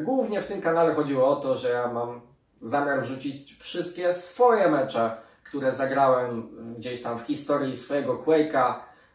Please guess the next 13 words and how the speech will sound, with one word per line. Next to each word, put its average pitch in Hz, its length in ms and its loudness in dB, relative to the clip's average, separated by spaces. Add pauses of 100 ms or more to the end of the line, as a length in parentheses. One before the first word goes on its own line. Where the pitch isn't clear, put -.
e, 117 200 0
historię 135 440 -4
swoich 127 340 -2
ligowych 170 540 0
meczy. 156 560 2 (420)
E, 131 260 2
z - 180 -10
czasem 165 440 2
postanowiłem, 143 800 0
że 120 180 0
będę 120 240 -2
wrzucał 113 400 -4
również 107 500 -8